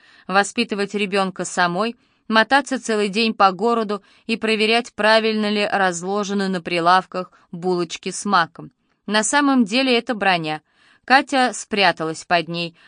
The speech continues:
а я, дурында, и не понимала, дразнила ее. "Скажи, мол, что терпеть не можешь свою работу,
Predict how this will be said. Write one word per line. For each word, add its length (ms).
а 140
я, 240
дурында, 600
и 200
не 140
понимала, 640
дразнила 680
ее. 460
"Скажи, 520
мол, 340
что 260
терпеть 500
не 140
можешь 580
свою 480
работу, 580